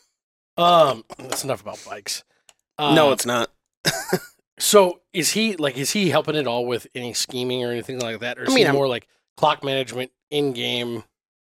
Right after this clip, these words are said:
Speaker 2: I would assume that he is helping, but to the extent, I don't know. Um, like I said, all I can go off is Mark D'Antonio constantly says, "I'm just here to help the guys out. They're running the show," all of that stuff.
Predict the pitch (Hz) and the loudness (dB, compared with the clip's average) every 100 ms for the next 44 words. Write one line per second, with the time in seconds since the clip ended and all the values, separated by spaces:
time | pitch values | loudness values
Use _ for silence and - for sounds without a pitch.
0 | _ _ _ - 180 185 143 - 180 180 | _ _ _ 0 4 6 6 6 6 6
1 | 123 139 120 139 - 113 127 165 202 - | 4 2 4 4 4 0 4 4 4 0
2 | _ _ _ _ _ _ 160 127 _ _ | _ _ _ _ _ _ 0 0 _ _
3 | - 196 151 123 - 143 131 147 107 120 | 0 4 6 4 2 2 2 2 2 0
4 | 110 107 160 151 190 202 151 123 - _ | 0 0 2 4 4 4 2 0 -4 _
5 | - 156 165 143 143 147 139 135 117 - | 2 6 6 4 4 6 4 0 0 -4
6 | _ - 135 156 - 143 151 143 135 - | _ -2 2 4 4 2 4 4 4 2
7 | 131 127 131 127 - 127 117 107 - _ | 0 2 2 2 2 2 2 -2 -4 _
8 | _ 139 143 143 - 143 135 - - 117 | _ 0 2 2 4 4 2 2 -2 2
9 | 127 123 - 117 113 117 113 113 - _ | 2 0 -2 0 2 2 2 2 0 _
10 | _ _ _ 143 139 139 131 127 127 117 | _ _ _ -6 2 4 4 4 2 0
11 | 113 - 127 117 113 110 - _ _ - | 0 2 4 4 4 2 -2 _ _ 2
12 | 127 117 110 - - - | 4 4 2 2 0 -4